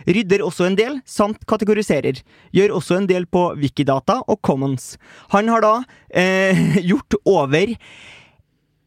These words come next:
hundre og femti tusen bidrag til Wikipedia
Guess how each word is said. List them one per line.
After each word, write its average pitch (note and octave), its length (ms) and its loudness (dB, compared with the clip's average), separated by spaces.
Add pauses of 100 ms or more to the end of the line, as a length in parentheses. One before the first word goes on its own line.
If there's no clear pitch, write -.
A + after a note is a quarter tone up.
(200)
hundre A#3+ 760 0
og A3 140 -2
femti F#3 640 -4 (240)
tusen F#3+ 680 0
bidrag G#3 480 0
til G#3+ 80 2
Wikipedia G3 460 0